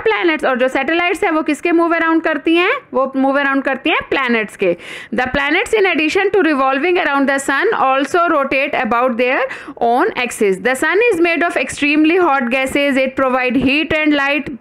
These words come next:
पूरे ब्रह्मांड को, पूरे सोलर सिस्टम को, पूरे यूनिवर्स को heat and light कौन देता है? Sun। It is about one fifty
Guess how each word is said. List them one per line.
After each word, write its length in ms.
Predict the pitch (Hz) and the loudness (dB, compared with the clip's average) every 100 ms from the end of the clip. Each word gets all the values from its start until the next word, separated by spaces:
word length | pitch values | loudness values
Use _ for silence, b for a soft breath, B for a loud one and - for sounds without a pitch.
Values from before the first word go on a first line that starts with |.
| _ - | _ -2
पूरे 380 | 285 302 311 311 | 0 2 0 0
ब्रह्मांड 560 | 277 247 247 240 240 | 0 2 2 0 0
को, 100 | 233 240 | -2 -2
पूरे 320 | 269 285 294 | 0 0 0
सोलर 320 | 294 262 254 | 0 0 0
सिस्टम 380 | 254 240 262 247 | -2 -2 -2 -2
को, 120 | 285 | -2
पूरे 300 | 285 277 269 | 0 0 2
यूनिवर्स 580 | 254 254 226 226 233 220 285 | 2 2 2 2 0 -2 -2
को 60 | 508 605 B B B B - 294 | -2 -2 B B B B -4 0
heat 220 | 277 254 | 0 0
and 180 | 262 254 | -2 0
light 240 | 247 254 | 0 -2
कौन 240 | 269 240 247 | 0 0 0
देता 220 | 247 349 | 0 0
है? 80 | 508 | -2
Sun। 300 | - 247 208 269 | -2 -2 -2 -4
It 120 | 285 | 0
is 160 | 403 359 | 0 0
about 300 | 302 330 294 | 0 0 0
one 180 | 285 359 | 0 0
fifty 400 | 415 - - 311 | 0 -2 -2 0